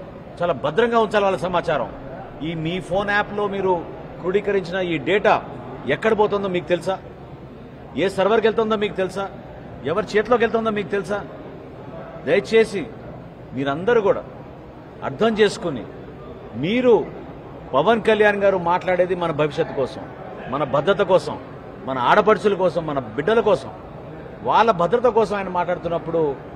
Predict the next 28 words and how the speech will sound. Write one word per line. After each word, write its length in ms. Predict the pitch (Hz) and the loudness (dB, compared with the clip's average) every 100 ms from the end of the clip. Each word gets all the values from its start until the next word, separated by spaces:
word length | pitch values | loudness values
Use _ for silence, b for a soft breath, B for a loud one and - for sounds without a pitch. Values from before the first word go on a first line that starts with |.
| - - | -16 -10
ఈ 120 | 135 151 | -6 2
వ్యక్తిగత 400 | 143 147 190 180 | 2 2 0 0
విమర్శలు 500 | 170 170 156 165 160 | -2 -2 0 2 2
మీరు 160 | 147 | 0
మానుకొని 560 | 120 127 185 185 175 113 - - - - - | -2 2 2 4 2 0 -10 -16 -16 -16 -4
వాస్తవాలు 540 | 104 180 - 202 190 | 2 2 4 4 4
ఇప్పుడైనా 320 | 170 180 190 185 | 2 0 -2 2
సరే 260 | 175 170 | 2 2
ప్రభుత్వం 420 | 175 160 190 196 | 2 0 0 -4
నుంచి 160 | 185 170 | -2 0
అధికారులు, 540 | 151 180 226 208 147 - - - - - - - - - | 0 4 6 6 4 -6 -10 -14 -12 -12 -12 -12 -12 0
వైఎస్ఆర్సీపీ 500 | 160 190 214 175 208 | 2 6 4 4 4
నాయకులు 340 | 202 202 202 190 | 6 6 4 4
కాదు, 280 | 190 185 127 - - - - | 4 4 0 -4 -14 -14 -4
ప్రభుత్వంలో 440 | 147 175 208 220 208 | 0 2 2 2 2
ఉన్న 140 | 190 | 2
అధికారులు 480 | 175 170 220 226 208 | 0 2 6 6 8
ఎవరైతే 260 | 196 196 185 | 6 4 0
దీని 220 | 180 175 | -2 -2
గురించి 280 | 185 170 185 | -2 -2 -4
ఈ 40 | |
కార్యక్రమం 460 | 151 170 190 190 185 | 0 0 0 -4 -4
గురించి 180 | 151 | -6
బాధ్యత 380 | 143 160 170 160 | -2 -2 -2 -10
తీసుకున్నారో 540 | 165 - 185 185 226 247 - - - - | -10 -6 -2 0 0 -2 -6 -14 -14 -4
వాళ్ళు 400 | 127 190 226 214 | 4 8 8 8
వచ్చి 240 | 202 220 | 4 0
వివరించండి. 800 | 185 185 196 175 180 170 180 151 | 0 0 0 -2 -2 0 0 -2